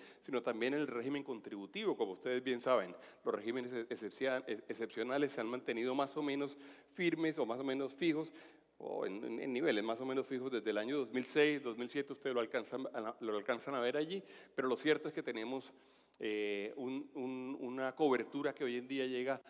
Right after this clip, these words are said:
cerca del, del cien por ciento, el noventa y nueve punto cuatro por ciento. No son muchos los países que pueden decir eso. Razón por la cual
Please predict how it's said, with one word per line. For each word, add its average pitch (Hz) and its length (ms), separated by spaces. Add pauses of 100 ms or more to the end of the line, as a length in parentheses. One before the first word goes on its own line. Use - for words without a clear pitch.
(320)
cerca 135 540
del, 113 500 (200)
del 110 380
cien 147 280
por 147 160
ciento, 151 300
el 120 60
noventa 110 300
y 110 40
nueve 139 220
punto 143 280
cuatro 143 340
por 135 120
ciento. 147 340
No 170 280
son 185 240
muchos 185 340
los 151 120
países 117 400
que 131 100
pueden 120 300
decir 120 260
eso. - 280 (640)
Razón 233 360
por 262 160
la 220 100
cual 123 420